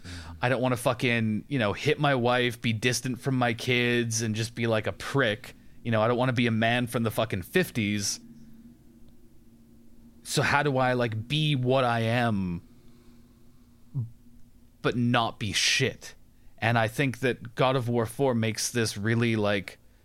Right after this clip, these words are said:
Speaker 2: kind of beautiful assertion. It's like, yeah, that's, that's possible. You don't have to stop being you, but, like, a better you can exist. And that it's not in some weird individualist way. It's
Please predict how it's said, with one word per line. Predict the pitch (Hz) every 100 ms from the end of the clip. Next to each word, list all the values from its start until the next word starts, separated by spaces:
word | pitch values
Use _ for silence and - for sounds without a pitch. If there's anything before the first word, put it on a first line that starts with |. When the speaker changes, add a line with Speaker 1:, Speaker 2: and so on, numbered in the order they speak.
| -
Speaker 2:
kind | - 120 131
of | 113 95
beautiful | - 131 131 135 123 110
assertion. | 98 - 143 190 - 101
It's | 104 101
like, | 113 98
yeah, | 156 180
that's, | 139 - - - - -
that's | 147 180
possible. | - 160 - 104
You | 113
don't | 180
have | 185 -
to |
stop | 135 - 127 135 - 98
being | 107 123 110 95 - - - - - -
you, | - 92 151 131 92 107 - - - - - - - - - -
but, | 131
like, | 113 117 113
a | -
better | 117 120 127 123
you | 107 107 120 117 104 101 - - - - - - - - -
can | 143 123
exist. | 98 98 120 123 - - - -
And | 117 135 170 120 107 127 - - - - - - - - - - - - - - - - -
that | 131 143 147
it's | 160 -
not | 151 147
in | 151
some | - 147 120 110 135
weird | 170 165 151 147
individualist | 135 131 113 175 185 170 127 110 -
way. | 113 98 98 107
It's | - 120 110 - -